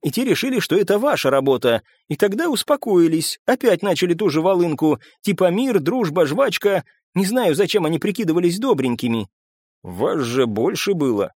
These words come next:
предположил я, «и настороже все. А может, они просто не хотели спугнуть меня, Сергеича, Макса?» «Видимо», вздохнул Рамис. «Семеныч в людях хорошее видел,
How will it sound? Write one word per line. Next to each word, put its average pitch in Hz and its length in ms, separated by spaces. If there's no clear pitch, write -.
предположил 117 560
я, 113 340
«и 110 60
настороже 156 640
все. 110 380
А 110 120
может, 147 300
они 113 160
просто 113 340
не 113 100
хотели 117 340
спугнуть 117 460
меня, 120 400
Сергеича, 110 760
Макса?» 113 600
«Видимо», 117 920
вздохнул 113 520
Рамис. 113 420
«Семеныч 170 720
в 113 120
людях 160 340
хорошее 135 640
видел, 113 420